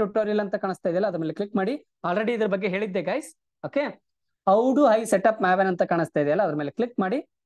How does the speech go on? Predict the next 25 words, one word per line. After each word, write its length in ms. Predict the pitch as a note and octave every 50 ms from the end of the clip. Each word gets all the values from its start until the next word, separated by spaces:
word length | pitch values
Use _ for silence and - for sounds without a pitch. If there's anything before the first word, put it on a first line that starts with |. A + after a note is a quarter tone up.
| _ _ _ _ _ _ _ _ _ -
ಈ 180 | G3+ A#3 A#3+
ಲಿಂಕ್ 340 | A3+ G#3 G3+ G3+ F#3 - -
ಅನ್ನ, 140 | - D#3+ A3 D4+ G#4 - _ _ _ _ _ _ _
ಈ 80 | - G3+
ಒಂದು 200 | G#3+ G3+ F#3 F3
ಕಮಾಂಡ್ 280 | - E3+ D#3+ D#3 C#3+ C#3+
ಅನ್ನ 100 | E3 B3
ಕಾಪಿ 280 | C4 - F#3 E3 - E3+
ಮಾಡಿ 260 | D3+ D3 C#3+ B3 G3+
ನೋಟ್‌ಪ್ಯಾಡ್ 420 | G3 F#3+ F#3 F3 - - D3 C3 C3
ನಲ್ಲಿ, 380 | B2+ B2 B2+ D3+ C#3+ A#2+ - _ _ _ _ _ _ _ _ _ _ _ _ _ _ _ _ _ _
copy 320 | - B2 B2 - - A3 D4+ - - - _ _ _ _ _
and 200 | D#3+ F3+ F#3+ F#3
ನೋಟ್‌ಪ್ಯಾಡ್ 360 | F3 F3+ F#3 F3 - F#3 E3+ E3
ನಲ್ಲಿ 160 | D#3+ G#3+ -
ಪೇಸ್ಟ್ 300 | - - G#3 - - -
ಮಾಡಿ 160 | E3+ D3 C#3
ಗೈಸ್. 320 | C3 B2 B2 - - - _ _ _ _ _ _ _ _ _ _ _ _ _ _ _ _ _ _ _ _ _ _ _ _ _ _ _ _ _ _ _ -
ನೋಟ್‌ಪ್ಯಾಡ್, 400 | F3+ E3+ D#3+ - - C3+ A#2 - - - _ _ _ _ _ _ _ _ _ _ _ _ _ _ _ _ _ _ _ _ _ _ _ _ _ _ _ _ _ _ _ C#3
ಓಕೆ, 400 | C3+ - A#3+ B3 G#3 - - _ _ _
ಓಪನ್ 280 | - F#3 F#3 A#3 A3 G#3+
ಮಾಡಿ, 360 | G#3 G3+ A3+ C#4 D4+ - - _ _ _ _ _ _ _ _ _ _ _ _ _ _ _ _ _ _ _ _ _ _ _
ಪೇಸ್ಟ್ 260 | A3 G#3+ G3 G3 -
ಮಾಡಿ, 220 | D3+ C3 A#2+ - _ _ _ _ _ _ _ _ _ _ _ _ _ _ _ -
ಆಯ್ತಾ? 220 | C#3 C#3 - D3